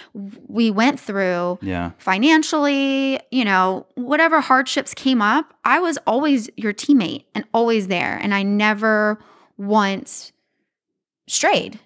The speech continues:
Speaker 2: Yeah, it was confusing to me sometimes 'cause I'm just like, "Okay."
Speaker 1: I said,
Speaker 2: I
Speaker 1: "Hey, we,
Speaker 2: was
Speaker 1: c-, we
Speaker 2: like
Speaker 1: got this. If I have to not get my nails done,
Speaker 2: <laughs>
Speaker 1: if I can't get a, you know,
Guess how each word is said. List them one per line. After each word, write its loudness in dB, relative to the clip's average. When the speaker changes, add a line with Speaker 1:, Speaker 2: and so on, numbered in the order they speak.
Speaker 2:
Yeah, 4
it 4
was 2
confusing 0
to 4
me 2
sometimes -4
'cause -6
I'm -2
just -6
like, -4
"Okay." -8
Speaker 1:
I -6
said, -6
Speaker 2:
I -4
Speaker 1:
"Hey, 2
we, 4
Speaker 2:
was 0
Speaker 1:
c-, -12
we 2
Speaker 2:
like -2
Speaker 1:
got 2
this. -2
If -6
I 2
have 0
to -4
not 2
get -6
my -8
nails -4
done, 0
Speaker 2:
<laughs> -4
Speaker 1:
if -6
I 0
can't -8
get -8
a, -8
you -2
know, -4